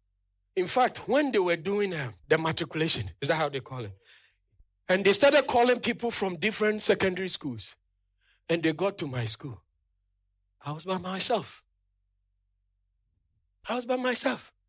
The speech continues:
It tells you that the school I came from is not known. In fact, those who are really brilliant are not from my school.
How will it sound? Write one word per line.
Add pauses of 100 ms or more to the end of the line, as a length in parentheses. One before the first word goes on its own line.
(320)
It
tells
you
that
the
school
I
came
from (2250)
is
not
known. (1040)
In
fact,
those (580)
who (340)
are
really
brilliant (800)
are
not
from
my
school.